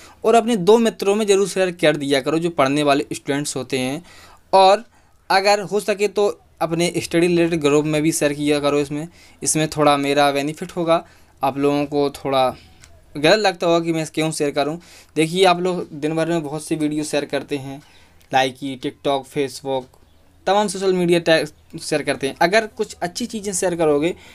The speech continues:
तो कुछ अच्छा ही बनेगा। आइए, आया समझ में? अच्छा, अगर खेत में कुछ अच्छा बोया जाता है तो फसल भी अच्छी ही होती है।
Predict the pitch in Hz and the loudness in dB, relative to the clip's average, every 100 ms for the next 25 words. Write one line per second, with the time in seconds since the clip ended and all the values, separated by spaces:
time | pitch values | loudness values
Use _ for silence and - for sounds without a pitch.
0 | - 220 220 - - 175 - 190 175 139 | -8 -6 -4 -4 -4 -4 2 4 4 2
1 | 123 117 113 - _ _ _ _ 151 202 | -2 -6 -12 -20 _ _ _ _ 2 4
2 | 226 - 220 254 226 147 - _ - _ | 4 2 2 2 -4 -6 -10 _ -20 _
3 | _ _ _ 175 170 - 240 202 - 156 | _ _ _ -2 0 0 -2 -2 -16 -20
4 | - - 190 427 - - 175 180 180 196 | -6 2 4 4 0 -2 0 0 -2 -4
5 | 190 185 190 - 165 - - 202 170 165 | -2 -2 -4 -2 -4 -2 0 2 4 6
6 | 156 147 156 147 135 135 170 - - - | 6 4 2 2 0 -2 -4 -8 -20 -20
7 | - - 180 175 160 208 208 202 208 170 | -20 -4 -2 -2 -2 2 2 2 -2 -4
8 | - 208 196 156 135 127 123 117 | -4 0 2 2 2 -4 -6 -6